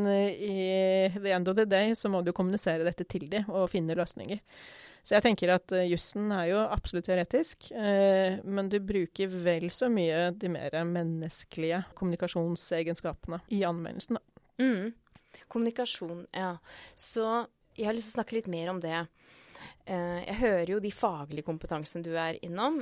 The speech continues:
Speaker 2: Eh, jussen er jo ett faglig område. Hvilke andre faglige kompetanse bruker du i jobben du er i nå?
Speaker 1: Ja, så akkurat nå leder jeg et større område, så det er klart at, eh,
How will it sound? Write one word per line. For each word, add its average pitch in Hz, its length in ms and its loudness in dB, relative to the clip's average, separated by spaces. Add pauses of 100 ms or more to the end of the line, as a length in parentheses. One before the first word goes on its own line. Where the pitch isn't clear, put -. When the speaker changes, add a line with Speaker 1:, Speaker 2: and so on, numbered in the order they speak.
Speaker 2:
Eh, 180 380 -2
jussen 208 320 -2
er 190 80 -2
jo 185 80 0
ett - 320 -8
faglig 160 500 -4
område. 175 440 -4 (100)
Hvilke 185 320 -2
andre 214 520 -2 (340)
faglige 202 520 -6
kompetanse 180 720 -6
bruker 190 320 -6
du 170 80 -10
i 180 200 -8
jobben 165 320 -4
du 175 80 -6
er 170 120 -8
i 190 60 -8
nå? 185 320 -8 (1500)
Speaker 1:
Ja, - 200 -6
så 254 220 6 (160)
akkurat 220 340 4
nå 208 100 6
leder 196 360 2
jeg 180 160 4
et - 100 -8
større 185 240 4
område, 190 380 4
så - 100 -4
det 202 80 -2
er 185 80 -2
klart 190 220 -4
at, - 260 -4
eh, 180 520 0